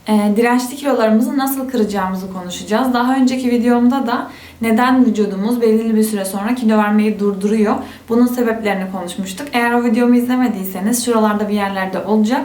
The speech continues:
Öncelikle onu izlemenizi tavsiye ederim. Daha sonrasında da bu videoyu tekrardan, e, beraber konuşabiliriz. Bu videonun konusunu zaten beraber konuşuyor olacağız. O zaman hazırsanız başlayalım.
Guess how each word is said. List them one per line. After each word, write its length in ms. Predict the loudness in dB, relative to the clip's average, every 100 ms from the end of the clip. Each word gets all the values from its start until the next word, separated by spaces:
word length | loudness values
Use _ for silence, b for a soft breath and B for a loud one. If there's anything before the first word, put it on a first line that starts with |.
| B B B 0
Öncelikle 500 | 2 4 2 -2 -4
onu 220 | -2 0
izlemenizi 540 | 0 0 -2 -4 -2
tavsiye 400 | 0 0 0 -2
ederim. 280 | -2 2 2
Daha 180 | 2 0
sonrasında 500 | -2 -2 -4 -6 -4
da 120 | -2
bu 80 | 0
videoyu 360 | -2 -2 -4
tekrardan, 580 | -4 -6 -6 -2 -2 -2 B B B B
e, 180 | -4 0
beraber 440 | 0 0 -2 -2
konuşabiliriz. 640 | 0 -2 -2 -6 -6 -6 -8 -12 -8
Bu 100 | -4
videonun 300 | -4 -4 -8
konusunu 320 | -8 -6 -6
zaten 360 | -4 -4 2 2
beraber 340 | 2 -2 -4
konuşuyor 420 | -2 -2 0 -2 -2
olacağız. 460 | -6 -4 -2 -2 -8 B B B B B B -20 _
O 60 | -2
zaman 260 | 0 0
hazırsanız 480 | 2 2 0 0 0
başlayalım. 600 | 2 0 -2 -6 -4 -4